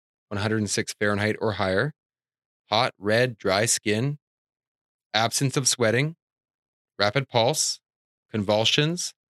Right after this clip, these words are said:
and unconsciousness. Treatment for heat stroke is as follows.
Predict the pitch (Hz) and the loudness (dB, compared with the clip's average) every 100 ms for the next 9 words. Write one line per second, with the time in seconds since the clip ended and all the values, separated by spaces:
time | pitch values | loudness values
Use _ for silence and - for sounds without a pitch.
0 | _ _ _ _ _ _ 92 101 113 - | _ _ _ _ _ _ -10 -4 -4 -2
1 | 110 110 - 87 78 - - - _ _ | 0 0 -2 -4 -8 -10 -10 -12 _ _
2 | _ _ _ _ _ _ _ - 151 160 | _ _ _ _ _ _ _ -4 -2 -2
3 | 170 156 139 123 - - 107 104 - 98 | -2 -2 -2 -2 -2 -2 -2 -2 -4 -4
4 | 92 - 139 107 73 - | -4 0 0 0 -4 -12